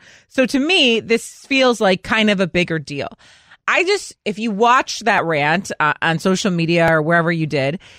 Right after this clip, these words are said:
it, it's like the demeanor. He's, like, slumped down, like, "I give a discount." Like, it's just like,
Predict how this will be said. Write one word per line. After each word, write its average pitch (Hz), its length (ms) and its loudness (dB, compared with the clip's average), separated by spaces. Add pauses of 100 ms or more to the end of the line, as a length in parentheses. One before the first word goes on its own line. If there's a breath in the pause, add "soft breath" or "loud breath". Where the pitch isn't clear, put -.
(440 soft breath)
it, 240 260 2
it's - 400 -4
like 233 160 -2
the 247 100 -2
demeanor. 220 720 2
He's, 175 180 0
like, 156 160 0
slumped 233 520 -4
down, 208 680 2
like, 170 240 0
"I 262 100 -4
give 254 140 -8
a 190 60 -2
discount." 233 560 -4
Like, 226 240 -2
it's 285 220 -4
just 311 220 -8
like, 277 160 -4